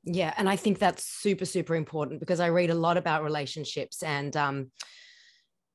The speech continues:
have, have these kind of conversations with a lot of people in different kinds of relationships. And I think, you know, there's this whole thing of, you know, you need to accept it as it is. You need to choose it for what it is and accept them for how they are and not for what they could be and all, like,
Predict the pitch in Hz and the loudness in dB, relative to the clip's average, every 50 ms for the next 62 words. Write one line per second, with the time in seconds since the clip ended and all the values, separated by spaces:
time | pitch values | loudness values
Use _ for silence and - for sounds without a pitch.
0 | _ _ _ _ - 170 170 143 147 143 - 156 170 151 156 143 - - 160 151 | _ _ _ _ 0 2 2 2 0 -4 -2 -2 -2 0 0 -2 -2 -2 -2 -2
1 | 139 135 151 147 135 139 127 - 139 139 135 - 151 127 143 135 - 143 139 143 | -2 -2 -4 -4 -4 -4 -2 -2 -2 -2 -2 -4 -6 -6 -6 -6 -4 -2 0 0
2 | 139 143 139 135 - 143 135 131 151 147 139 127 123 131 139 - 151 143 - - | 0 0 -2 -4 -6 -8 -6 -4 -4 -4 -2 -2 -4 -4 -6 -6 -8 -10 -10 -6
3 | 151 151 151 156 156 156 131 147 151 147 143 147 - - 151 127 - - 147 - | -4 -2 0 0 -2 -2 -4 -4 -4 -4 -4 -4 -4 -6 -8 -8 -6 -6 -8 -8
4 | - - - 175 170 156 156 - - 170 - 175 160 160 156 143 160 147 143 160 | -8 -8 -8 -4 -4 -4 -4 -4 -6 -6 -4 -2 -2 -2 0 0 0 -2 0 -4
5 | 143 - - 160 175 175 165 - 175 151 139 151 151 151 151 151 151 160 165 170 | -6 -6 -4 -2 -2 -2 0 0 -2 -2 0 0 0 -2 -2 -2 -2 0 0 2
6 | 180 175 180 180 - - - 214 - - - 185 175 - 151 135 139 139 151 180 | 2 0 0 -2 -8 -6 -4 -4 -4 -2 -2 -4 0 2 0 2 2 2 4 4
7 | 202 196 190 170 151 160 143 139 131 135 131 - - 180 165 151 165 - - - | 6 4 4 2 0 -2 -2 -2 -4 -4 -6 -4 -2 0 0 0 -2 -4 -6 -6
8 | - 170 160 147 156 147 139 135 123 165 220 220 190 175 156 156 143 139 135 - | -4 -2 0 2 2 2 0 0 -2 0 2 2 2 2 0 -2 -4 -4 -6 -6
9 | - 160 135 131 - 185 202 196 180 - - 147 131 143 147 143 135 190 208 214 | -6 -6 -6 -2 0 2 4 4 2 2 -2 -4 -4 -2 -4 -4 -4 -4 -4 -2
10 | 214 202 196 190 175 170 165 151 143 147 131 - - - 165 156 156 - 220 220 | -2 -2 -2 0 0 0 0 0 0 -2 -4 -6 -4 -4 0 0 0 0 0 -4
11 | 220 - - 240 202 - - 196 175 165 151 147 151 - 220 254 247 262 - - | -2 4 4 4 4 4 0 0 0 2 0 -2 -2 -2 -4 -2 -2 -4 -6 -8